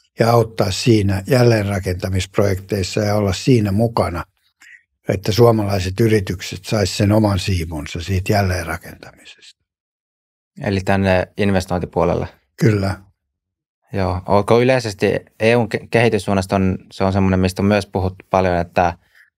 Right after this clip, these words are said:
Speaker 2: mut miten näet, että onko se Suomen kannalta hyvä kehityssuunta, jos E U kehittyy enemmän, ää,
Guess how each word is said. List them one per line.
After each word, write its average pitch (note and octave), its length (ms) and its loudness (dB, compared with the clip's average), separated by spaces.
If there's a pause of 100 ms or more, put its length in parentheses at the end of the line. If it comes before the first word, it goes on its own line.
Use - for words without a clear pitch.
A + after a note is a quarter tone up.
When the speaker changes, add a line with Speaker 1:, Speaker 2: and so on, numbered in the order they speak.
(260)
Speaker 2:
mut F#2 100 -4
miten G#2+ 280 2
näet, G2 200 0
että F#2+ 120 -2
onko G2+ 120 0
se - 300 0
Suomen B2 340 0
kannalta G2+ 400 0
hyvä G#2+ 460 0 (420)
kehityssuunta, G2 600 0
jos G2 340 0
E G#2+ 200 2
U F#2+ 100 0
kehittyy F#2+ 720 -2 (420)
enemmän, F#2+ 460 2
ää, - 1040 -6